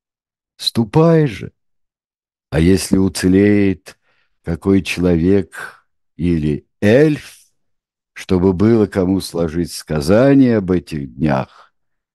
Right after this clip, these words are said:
уж верно, презрением заклеймят тебя, если отвергнешь ты мой дар». И Турин, всё ещё одурманенный драконьим взглядом,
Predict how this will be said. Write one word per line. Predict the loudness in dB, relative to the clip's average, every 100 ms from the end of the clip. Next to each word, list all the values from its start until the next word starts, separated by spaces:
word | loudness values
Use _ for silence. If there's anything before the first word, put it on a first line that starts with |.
| _ _ -14
уж | -10 -4
верно, | 2 4 4 2 0 -2 -4 _ _ _ _ _ _ _
презрением | -8 -8 -6 -4 0 0 0 -2 -4 -4 -6 -10 -16 _ _ _ _
заклеймят | -10 -10 -6 -4 -2 -2 -4 -6 -12
тебя, | -18 -12 -12 -12 _ _ _ _ _ _ _ _ _ -8
если | -2 -2 -4 -4 -4 -4
отвергнешь | -10 -10 -4 0 0 -2 -10 -14 -14 -16 -10
ты | -8
мой | -6 -8 -12
дар». | -8 -6 -6 -12 _ _ _ _ _ _ _ _ _ _ _ _ _ _ _ _ _ _ _ _ _ _ -10
И | -8
Турин, | 2 2 2 0 -6 _ _ _ _ _ _ _ _
всё | -4 2 2
ещё | 2 0 0
одурманенный | 2 0 0 0 2 2 2 0 -4 -6
драконьим | -6 -6 -2 0 2 0 -2
взглядом, | -6 -4 0 0 -2 -6